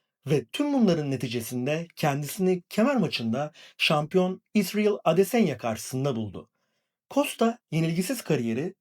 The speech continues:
ve dokunduğu isimleri uyutmasıyla Izzy karşısında da kimilerince favori olarak çıkmıştı. Ama Izzy bu maçta Costa'ya henüz hazır olmadığını ve seviye farkını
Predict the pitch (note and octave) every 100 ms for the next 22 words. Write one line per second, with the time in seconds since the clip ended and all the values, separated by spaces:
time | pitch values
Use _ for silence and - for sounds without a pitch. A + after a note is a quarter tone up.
0 | _ C3+ B2+ A2+ C3+ F#3 A3 C#4 E3+ -
1 | D3 B2+ A2 A2 C3+ C3+ B2+ C#3+ - A#3
2 | D3+ F#3 _ - _ - B3+ B3+ G#3+ D3+
3 | A2+ - B2+ A#2+ D#3 F3 _ _ - C#4
4 | A#3 D3+ C#3+ C#3+ F#3 F3 _ - F#3+ G3
5 | C3+ A2 G2+ - - G#2+ - - - _
6 | _ _ - D#3 A#2+ - - A#3+ G#3 G#3
7 | - _ _ - C#4 B3+ - - D#3 A3
8 | _ _ _ _ - C4 - - F3 F#3
9 | F3+ - A#3+ A3+ - - F#3+ E3 E3+ A3
10 | G#3 F3+ F#3 F#3+ F#3+ _ - F3 - F3
11 | G#3 B3 F#3+ D3+ - E3+ F#3